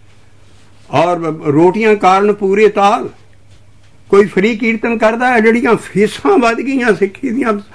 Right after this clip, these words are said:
ਸੰਗਤਾਂ ਵਿਚਾਰੀਆਂ ਨੂੰ ਕੀ ਮਿਲੇ? ਕੀ ਹੋ ਰਿਹਾ ਸਾਰਾ ਕੁਛ? ਅਬ ਜਿੰਨਾ ਕੁਛ ਹੋ ਰਿਹਾ, ਇਹ ਰੈਵੋਲੂਸ਼ਨ ਦੀਆਂ ਨਿਸ਼ਾਨੀਆਂ ਹੈ।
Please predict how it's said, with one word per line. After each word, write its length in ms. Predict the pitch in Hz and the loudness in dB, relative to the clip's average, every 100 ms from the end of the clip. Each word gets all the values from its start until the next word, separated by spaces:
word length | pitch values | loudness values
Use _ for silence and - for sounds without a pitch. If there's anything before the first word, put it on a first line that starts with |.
| - - | -20 -6
ਸੰਗਤਾਂ 360 | 196 208 220 233 | -2 -2 -2 -2
ਵਿਚਾਰੀਆਂ 420 | 226 240 226 233 | -2 -2 -2 -2
ਨੂੰ 120 | 233 | -2
ਕੀ 200 | 226 262 | -4 -2
ਮਿਲੇ? 300 | 233 202 185 127 - - - - - - - - - - - - - | 0 0 -2 -8 -16 -20 -20 -20 -20 -20 -20 -20 -20 -20 -20 -20 -8
ਕੀ 160 | 233 247 | 0 2
ਹੋ 200 | 226 240 | 4 4
ਰਿਹਾ 180 | 247 226 | 2 0
ਸਾਰਾ 380 | 214 208 240 226 | 2 2 2 0
ਕੁਛ? 220 | 220 165 - - - - - - - - - - - - - 143 | -2 -6 -10 -20 -20 -20 -20 -20 -20 -20 -20 -20 -20 -20 -10 -8
ਅਬ 100 | 151 | -6
ਜਿੰਨਾ 480 | 131 170 277 311 262 | 0 0 2 0 0
ਕੁਛ 280 | 240 220 190 | 2 2 2
ਹੋ 160 | 180 | 2
ਰਿਹਾ, 140 | 202 262 208 | 2 0 -2
ਇਹ 160 | 147 156 | 0 2
ਰੈਵੋਲੂਸ਼ਨ 600 | 139 143 175 185 - 202 | 2 0 -2 -4 -2 -2
ਦੀਆਂ 180 | 208 208 | 0 0
ਨਿਸ਼ਾਨੀਆਂ 560 | 190 175 180 240 247 | 0 0 -2 -2 0
ਹੈ। 220 | 196 139 | -2 -2